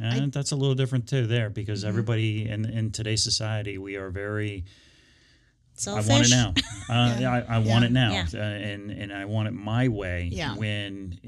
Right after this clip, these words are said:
Speaker 1: that's not necessarily how life works. Um,
Speaker 2: Absolutely.
Speaker 1: sometimes, yeah, keep striving for what you want and how you want it, but you may have to settle, at least on the short run,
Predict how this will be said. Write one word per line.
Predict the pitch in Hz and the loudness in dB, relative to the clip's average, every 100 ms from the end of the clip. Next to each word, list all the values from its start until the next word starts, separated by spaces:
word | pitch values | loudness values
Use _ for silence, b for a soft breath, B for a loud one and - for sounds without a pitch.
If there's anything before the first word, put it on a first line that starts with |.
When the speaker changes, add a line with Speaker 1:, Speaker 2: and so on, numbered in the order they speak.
| 110 90 | -16 -10
Speaker 1:
that's | 104 107 - - | -6 -4 -2 0
not | 117 117 120 - | 0 0 -2 -4
necessarily | 113 113 113 110 113 104 | -2 0 2 2 0 -2
how | 101 104 101 90 | -4 -6 -6 -8
life | 92 98 90 | -6 -6 -6
works. | 98 95 85 82 - - - | -10 -8 -6 -2 0 0 -2
Um, | 92 92 92 90 90 | -8 -6 -4 -2 -2
Speaker 2:
Absolutely. | 90 - | -4 -8
Speaker 1:
sometimes, | - - 101 - 113 110 104 | -4 -4 -2 0 0 0 0
yeah, | 107 104 92 B B B _ | -2 -2 -6 B B B _
keep | 120 120 | 0 2
striving | - 123 123 123 | 2 2 2 2
for | 117 113 | 0 0
what | 113 117 | -2 0
you | 117 | 0
want | 110 117 110 | 2 2 0
and | 95 | -4
how | 90 113 | -2 0
you | 107 | 0
want | 101 120 113 | 0 0 0
it, | 101 87 B B B | -2 -8 B B B
but | 90 104 101 101 | -8 -6 -4 -6
you | |
may | 101 107 113 | -2 0 0
have | 110 110 107 | 2 -2 -2
to | 104 | -4
settle, | 95 - 117 110 104 95 90 85 B B B - - - - - | 2 4 4 0 -2 -4 -6 -8 B B B -18 -16 -16 -18 -10
at | 107 | 0
least | 117 - - - | 4 4 2 -2
on | 107 | -4
the | 101 | 0
short | 92 165 175 | 0 0 -2
run, | 107 98 92 92 90 | -4 -6 -4 -6 -8